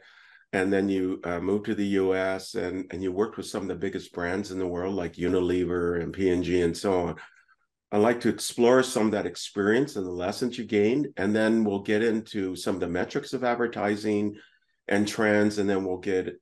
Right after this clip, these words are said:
into, uh, the impact of technology, because advertisers are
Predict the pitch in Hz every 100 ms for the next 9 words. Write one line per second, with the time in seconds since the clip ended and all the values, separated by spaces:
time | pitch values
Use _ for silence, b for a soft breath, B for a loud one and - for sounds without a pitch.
0 | - 87 87 87 92 85 85 85 - -
1 | 78 82 92 85 104 113 107 - 139 -
2 | 131 202 196 - 62 - b b b b
3 | 101 87 92 90 - - 92 101 - 101
4 | 98 87 98 92 90 87 90 87